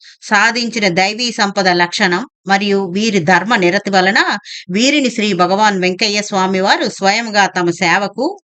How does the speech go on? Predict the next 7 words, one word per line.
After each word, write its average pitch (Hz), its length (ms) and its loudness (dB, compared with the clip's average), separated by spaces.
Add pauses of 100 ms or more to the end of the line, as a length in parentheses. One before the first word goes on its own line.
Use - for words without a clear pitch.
(120)
పిలిచారు. 180 500 0 (380)
లోక 208 300 2
కళ్యాణ 208 520 -2
కార్యక్రమం 196 760 0
అనే 185 180 0
మహాయజ్ఞంలో 190 960 2
భాగస్వామిని 185 1120 0